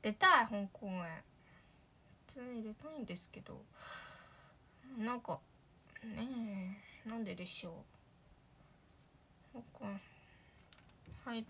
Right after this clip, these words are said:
てませんでしたね。なんでなんで？な、なんでなんで？初めて。なぜ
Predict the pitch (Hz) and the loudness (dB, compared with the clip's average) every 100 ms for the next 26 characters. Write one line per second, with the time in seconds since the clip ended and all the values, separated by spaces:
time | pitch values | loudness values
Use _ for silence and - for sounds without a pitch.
0 | - - 190 196 240 220 - - 196 202 | -8 -2 0 2 0 2 2 2 -4 -4
1 | 208 214 - - - - - - - 415 | -4 -10 -12 -20 -20 -20 -20 -20 2 6
2 | 605 605 587 494 247 - - - - - | 12 12 12 8 6 4 2 -12 -20 -20
3 | - - 233 - 269 - - 254 285 381 | -20 -2 0 2 0 0 -10 2 4 6
4 | 320 339 320 220 214 214 - - 214 - | 4 4 0 0 8 8 8 2 4 6
5 | - - - - 262 339 | 6 2 -12 -6 -4 -4